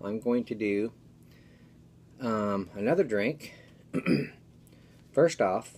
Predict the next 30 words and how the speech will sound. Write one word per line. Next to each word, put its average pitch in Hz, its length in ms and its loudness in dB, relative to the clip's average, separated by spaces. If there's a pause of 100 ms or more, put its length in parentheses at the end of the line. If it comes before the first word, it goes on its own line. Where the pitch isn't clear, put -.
(140)
um, 101 380 -4 (2500)
probably 147 420 4
m-, 113 160 -2 (340)
most 113 320 0
of 101 80 -2
everybody, 92 500 0
of - 140 -6
course, 95 360 -2
in, 87 460 -8 (320)
in, 92 240 -10 (400)
uh, - 200 -8 (680)
in 101 140 -2
the 95 120 -4
U 98 200 2
S 87 440 -4
has 92 160 -4
heard 92 220 0
of 87 160 -2
c-, - 200 -20
the 92 100 -4
Cracker 95 460 -2
Barrel 82 480 0
restaurants. 85 840 -6 (640)
They're, 107 280 4
I 110 60 -2
think 120 240 0
they're 110 80 -2
pretty 104 240 0
much 95 300 -2
nationwide. 90 640 -4